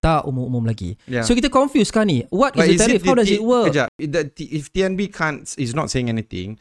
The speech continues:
Speaker 2: the right party to chase after, it's not necessarily T N B tau, it's Energy Commission.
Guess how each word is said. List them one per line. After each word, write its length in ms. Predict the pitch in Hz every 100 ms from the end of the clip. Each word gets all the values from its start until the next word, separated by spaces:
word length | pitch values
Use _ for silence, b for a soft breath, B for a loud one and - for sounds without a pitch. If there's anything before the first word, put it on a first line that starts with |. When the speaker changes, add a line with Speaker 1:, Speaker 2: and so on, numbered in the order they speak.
| _ _
Speaker 2:
the 160 | 117
right 240 | 127 160 -
party 320 | 147 147 139
to 80 | 123
chase 240 | - 131
after, 320 | 123 - 101
it's 160 | 107 170
not 80 | 151
necessarily 240 | 143 131
T 160 | 123 113
N 80 | 117
B 160 | 160
tau, 160 | 151 101
it's 160 | 98
Energy 320 | 123 123 127 -
Commission. 480 | 110 113 123 90